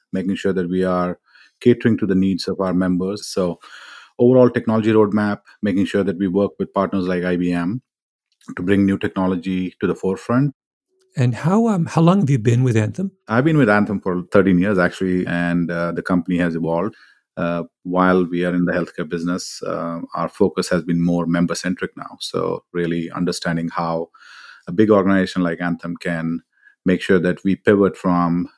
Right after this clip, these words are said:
Speaker 1: being a normal, traditional listed company, which definitely is meeting the expectations of the stockholders, but also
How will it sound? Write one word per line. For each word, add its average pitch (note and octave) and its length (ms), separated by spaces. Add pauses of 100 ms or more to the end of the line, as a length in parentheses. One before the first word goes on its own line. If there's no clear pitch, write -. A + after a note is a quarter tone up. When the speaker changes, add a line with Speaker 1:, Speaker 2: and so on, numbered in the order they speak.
Speaker 1:
being F2+ 220
a F2 40
normal, F2 400
traditional E2+ 680 (260)
listed F#2 480
company, F2 540 (680)
which - 440 (120)
definitely F#2 460
is E2+ 100
meeting F2+ 280
the F2 40
expectations E2+ 600
of E2+ 100
the D#2+ 80
stockholders, E2+ 600
but E2 140
also F2+ 540